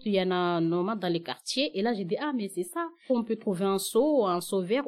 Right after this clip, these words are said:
où on met les, vu que moi, je cuisine beaucoup, des fruits, des, des légumes chez moi, des pommes de terre, beaucoup de bananes, des maniocs. Euh, je le mettais dans la poubelle avec les autres et ils nous avaient dit, on peut trouver un seau avec des mâches, ils peuvent même nous le procurer.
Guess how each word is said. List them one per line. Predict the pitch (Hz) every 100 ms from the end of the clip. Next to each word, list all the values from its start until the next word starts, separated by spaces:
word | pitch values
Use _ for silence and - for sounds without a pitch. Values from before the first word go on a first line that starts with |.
| -
où | 220
on |
met | 208 214
les, | 208 208 190 180 175 160
vu | 165 226
que | 254
moi, | 233
je | 208 -
cuisine | 202 190
beaucoup, | 175 196 214
des | 180 196
fruits, | - 240 233
des, | 185 202 190
des | 190
légumes | 196 190 208 277
chez | 277 233
moi, | 240 277
des | 196 185 180
pommes | 160 - 180 170
de | 170
terre, | - 240 233 240 185
beaucoup | 156 185 190
de | 165
bananes, | 180 196 214 208
des | 180
maniocs. | 175 175 330 381 - _ _ - - _ -
Euh, | 175
je | 170 196
le |
mettais | 202 190 269
dans | 254
la | 262
poubelle | 254 262 214 247
avec | 220 214
les | 190 180
autres | 240 -
et | 214
ils | 202
nous | 185
avaient | 185
dit, | 180
on | 269
peut | 226
trouver | 220 190 190
un | 185
seau | - 269
avec | 254 185 180 165
des | 170
mâches, | 196 262 214
ils |
peuvent | 214 208
même | 220 214 247
nous | 247 240
le | 208
procurer. | - 202 202 262 247 214 214